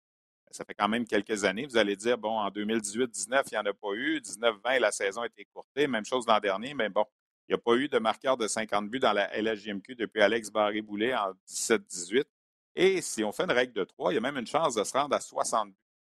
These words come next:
Et ça, on n'a pas vu ça encore depuis beaucoup plus longtemps, là. Alors, c'est, euh, ça va très bien pour, euh, William Dufour présentement, là, qui est un espoir, euh,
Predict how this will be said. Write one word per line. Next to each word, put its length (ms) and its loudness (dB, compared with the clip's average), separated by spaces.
Et 80 -12
ça, 100 -4
on 60 2
n'a 80 4
pas 160 -10
vu 100 -10
ça 220 4
encore 320 2
depuis 260 -8
beaucoup 240 -20
plus 140 -6
longtemps, 460 2
là. 200 2
Alors, 220 0
c'est, 360 -2
euh, 360 -2
ça 240 -2
va 80 -2
très 260 -2
bien 300 -6
pour, 280 -4
euh, 100 4
William 380 0
Dufour 440 -10
présentement, 640 0
là, 120 2
qui 140 -12
est 140 -14
un 80 -8
espoir, 580 2
euh, 240 0